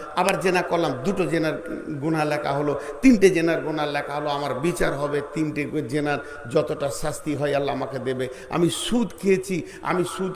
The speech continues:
খেয়েছি দু কোটি টাকার, দু কোটি টাকার সুদের যে আমার বিচার আছে, বিচার হবে। আমি মদ খেয়ে মাতাল হয়ে বাইশ বছর কাটিয়েছি, তার বিচার আমার হবে, কিন্তু এজেন্ট তৈরি হবে না,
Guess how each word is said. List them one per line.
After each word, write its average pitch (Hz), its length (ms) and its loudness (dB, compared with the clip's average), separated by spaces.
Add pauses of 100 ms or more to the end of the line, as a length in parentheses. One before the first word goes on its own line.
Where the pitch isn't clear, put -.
খেয়েছি 160 240 -2
দু 151 160 -4
কোটি 175 280 0
টাকার, 139 360 -4
দু 175 60 -2
কোটি - 240 -2
টাকার 160 220 -4
সুদের 160 440 0
যে 151 480 0
আমার 143 240 2 (320)
বিচার 180 320 0
আছে, 156 220 -2
বিচার 139 420 -2
হবে। 135 260 -4 (240)
আমি 160 200 0
মদ 170 340 4 (140)
খেয়ে 208 120 6
মাতাল 165 360 2
হয়ে 156 180 4
বাইশ 151 380 4
বছর 156 300 -2
কাটিয়েছি, 143 540 0 (280)
তার 147 200 -2
বিচার 143 380 0
আমার 139 220 -2
হবে, 131 320 0 (260)
কিন্তু 170 260 -2 (180)
এজেন্ট 185 480 12
তৈরি 151 220 2
হবে 139 240 -2
না, 139 140 -2